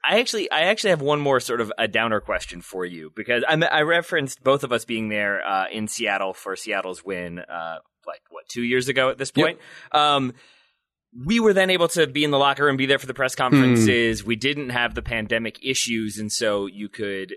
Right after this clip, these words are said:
Speaker 1: uh, be in the Toronto locker room to hear what went wrong and talk to some players. How different was covering the event this time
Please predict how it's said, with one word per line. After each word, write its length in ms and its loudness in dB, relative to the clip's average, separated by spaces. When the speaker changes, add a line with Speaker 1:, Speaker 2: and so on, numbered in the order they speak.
Speaker 1:
uh, 200 -6
be 160 -2
in 80 0
the 80 0
Toronto 300 2
locker 280 2
room 200 0
to 80 -12
hear 200 0
what 200 -2
went 180 -6
wrong 400 2
and 80 -14
talk 220 -4
to 80 -16
some 160 -16
players. 340 -6
How 260 -2
different 540 -6
was 680 -4
covering 560 -2
the 120 0
event 400 -4
this 220 0
time 560 -4